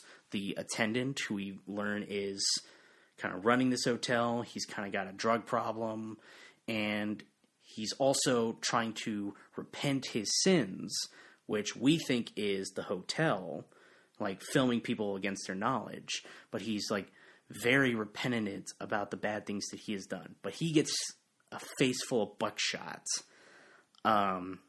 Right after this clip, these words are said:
after that, and then is taken hostage by Emily. And then we learn that Rosie is kind of a psychopath. Like, she just care-, she doesn't care about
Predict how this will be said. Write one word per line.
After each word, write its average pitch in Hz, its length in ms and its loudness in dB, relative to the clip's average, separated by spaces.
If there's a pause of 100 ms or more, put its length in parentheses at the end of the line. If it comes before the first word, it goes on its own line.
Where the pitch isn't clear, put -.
(140)
after 101 260 -2
that, 95 300 0
and 113 140 2
then 107 120 2
is 101 140 -2
taken 98 280 -4
hostage 98 800 -2 (840)
by 98 360 6
Emily. 107 440 -2 (260)
And 113 160 0
then 127 100 2
we 113 120 0
learn 117 380 0
that 104 320 -2 (720)
Rosie 117 500 6
is 95 120 -4
kind 127 260 -2
of 95 60 -4
a 95 80 -8
psychopath. - 840 0 (760)
Like, 110 140 -2
she 117 260 0
just 110 240 -2
care-, 131 480 0
she - 160 -2
doesn't 127 220 0
care 131 160 0
about 101 260 -2